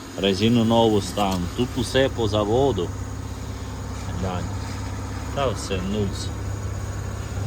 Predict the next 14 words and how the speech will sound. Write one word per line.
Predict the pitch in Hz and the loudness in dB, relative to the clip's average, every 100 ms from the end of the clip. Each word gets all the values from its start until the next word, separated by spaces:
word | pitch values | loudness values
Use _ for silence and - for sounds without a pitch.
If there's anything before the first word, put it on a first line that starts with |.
| - - - - - - - - - - - - - - - - - - - - - - - - - - - | -2 0 -2 -2 -2 -2 -2 -2 -2 -2 -2 -2 -2 -2 -4 -4 -4 -4 -4 -4 -4 -4 -6 -6 -6 -6 -2
Салінблоки. | 104 107 117 117 101 120 123 101 92 - - - - - - - - - - - - - - - - - - - - - - - - - - - - - - - 101 | 0 2 4 2 4 6 6 4 -2 -2 -2 -2 -2 -2 -2 -2 -2 -2 -2 0 0 -2 -2 -2 -2 -2 -2 -2 -2 -2 -2 -2 -2 -2 -4 -4 -4 -4 -4 -4 0
Вообще | 110 110 - 120 | 0 0 0 2
машина | 104 - 139 143 120 | 0 0 0 2 2
лялечка, | 101 90 87 - 95 85 | 2 2 0 -2 -4 -2
все | - 135 151 - 101 | 0 0 0 -4 -4
у | 95 | -2
заводському | 101 98 95 - 110 | 0 0 -2 -4 -4
состоянні, | 101 98 - 92 85 87 98 | -4 -4 -4 -4 -4 -4 -4
вообще | 95 95 - 90 - - - - - - | -4 -4 -6 -6 -6 -8 -8 -8 -8 -2
куколка. | 120 107 92 - 87 - - - | 0 2 0 -2 -4 -4 -4 -4
Номера | 95 107 120 139 | 0 2 4 4
даже | 120 101 101 | 4 2 0
все | 87 - 90 | -2 -2 -2
є, | 90 92 | -2 -2